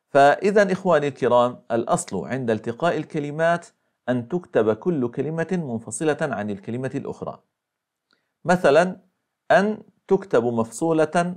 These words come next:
عن لا، أو مثلًا بئس في الأصل مفصولة عن كلمة ما. لكن نلاحظ في رسم المصحف أن هاتين الكلمتين تارة نراهما مفصولتين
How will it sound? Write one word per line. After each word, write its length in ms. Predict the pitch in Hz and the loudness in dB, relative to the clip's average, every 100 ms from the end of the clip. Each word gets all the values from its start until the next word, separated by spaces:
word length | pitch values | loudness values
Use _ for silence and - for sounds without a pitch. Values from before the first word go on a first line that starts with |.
| - | -12
عن 380 | 107 127 170 175 - | -4 -2 -2 -6 -4
لا، 380 | 113 87 - _ _ _ _ _ _ _ 139 | 0 2 0 _ _ _ _ _ _ _ 2
أو 100 | 147 | 2
مثلًا 520 | 170 175 160 175 170 - | 2 2 2 2 -2 -14
بئس 440 | 104 110 - - 185 - - _ | -6 -6 -4 0 0 0 -6 _
في 120 | 127 | -6
الأصل 440 | 110 151 - 175 | -2 -2 0 -2
مفصولة 580 | 127 113 - 151 143 135 139 | -2 -6 -4 -2 0 0 -2
عن 340 | 151 80 107 | -6 -4 -6
كلمة 600 | 110 117 139 135 135 165 - | -6 -6 -6 -6 -8 -10 -8
ما. 320 | 113 90 - _ _ _ _ _ _ _ _ _ - | -4 -4 -6 _ _ _ _ _ _ _ _ _ -2
لكن 540 | 170 220 220 208 196 - | 2 2 2 0 -2 -8
نلاحظ 520 | 131 147 196 147 117 | -4 0 0 0 -4
في 200 | 113 110 | -4 -4
رسم 260 | 131 147 135 | -6 -6 -8
المصحف 540 | 117 143 - 143 139 _ _ _ - | -8 -10 -10 -10 -10 _ _ _ -4
أن 220 | 151 117 | -2 -2
هاتين 460 | 104 104 104 151 127 | -2 -2 -2 -4 -4
الكلمتين 920 | 117 - 107 101 98 104 107 110 110 _ _ - | -6 -6 -6 -6 -4 -2 -2 -2 -8 _ _ 0
تارة 420 | 160 143 123 120 | 2 2 -2 -4
نراهما 840 | 110 104 123 135 117 110 98 - | -2 0 2 0 -2 0 0 -2
مفصولتين 1000 | 101 123 - 147 123 117 139 139 156 - | -6 -8 -6 -2 -2 -2 -4 -6 -8 -12